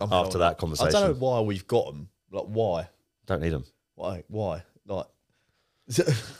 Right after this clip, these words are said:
Speaker 2: Why? You, it's just, it's pointless. It's a toilet.
Speaker 1: Yeah, it's mental.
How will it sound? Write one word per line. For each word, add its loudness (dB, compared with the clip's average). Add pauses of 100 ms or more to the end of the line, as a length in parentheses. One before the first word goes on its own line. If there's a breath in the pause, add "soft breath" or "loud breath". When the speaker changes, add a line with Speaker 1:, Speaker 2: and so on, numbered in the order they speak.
Speaker 2:
Why? 2
You, -8 (240)
it's -8
just, -4 (140)
it's -4
pointless. 0
It's -4
a -20
toilet. 4 (240)
Speaker 1:
Yeah, 0
it's -4
mental. -6